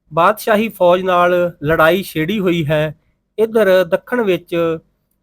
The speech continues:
ਮਰਹਟਿਆਂ ਦੀ ਲੜਾਈ ਦੀ ਤਾਂ ਉਸ ਨੂੰ ਖਬਰ ਹੀ ਸੀ, ਪਰ ਡੇਰੇ ਅੰਦਰ ਪੈਰ ਧਰਨ ਤੋਂ ਪਹਿਲਾਂ ਹੀ ਉਸ ਨੂੰ ਕਿਸੇ ਦੱਸਿਆ, "ਇਹ ਪੰਜਾਬ ਤੋਂ ਆਏ ਹਨ।"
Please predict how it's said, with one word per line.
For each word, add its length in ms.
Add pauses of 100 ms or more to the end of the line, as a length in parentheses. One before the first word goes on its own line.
ਮਰਹਟਿਆਂ 580
ਦੀ 180
ਲੜਾਈ 360
ਦੀ 340 (360)
ਤਾਂ 140
ਉਸ 340
ਨੂੰ 180
ਖਬਰ 280
ਹੀ 200
ਸੀ, 260 (540)
ਪਰ 320 (240)
ਡੇਰੇ 340
ਅੰਦਰ 400
ਪੈਰ 340
ਧਰਨ 280
ਤੋਂ 200
ਪਹਿਲਾਂ 460
ਹੀ 320 (360)
ਉਸ 220
ਨੂੰ 200
ਕਿਸੇ 260
ਦੱਸਿਆ, 580 (300)
"ਇਹ 120
ਪੰਜਾਬ 480
ਤੋਂ 260
ਆਏ 220
ਹਨ।" 340